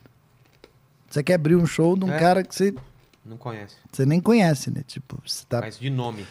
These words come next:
Speaker 1: você, você, você tá ma-, muito mais preocupado com você.
Speaker 2: É.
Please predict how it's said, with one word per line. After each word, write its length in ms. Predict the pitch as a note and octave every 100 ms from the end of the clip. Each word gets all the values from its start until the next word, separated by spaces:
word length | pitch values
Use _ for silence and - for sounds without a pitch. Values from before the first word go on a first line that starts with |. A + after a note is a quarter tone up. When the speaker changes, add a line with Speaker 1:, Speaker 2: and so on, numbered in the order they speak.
| -
Speaker 1:
você, 160 | -
você, 200 | A2+ -
você 160 | B2 C3+
tá 140 | B2+ D3
ma-, 220 | D#3 E3+
muito 400 | C#3 D3 G#3+ G#3+
mais 160 | F3
preocupado 840 | D3+ E3 D#3 C#3+ D3 C#3 F3 G#3 G#3+ _ _ _ - - _ _ _
com 120 | -
você. 540 | D#3 G3+ - G3 C3+ A2+ _ _
Speaker 2:
É. 100 | E2+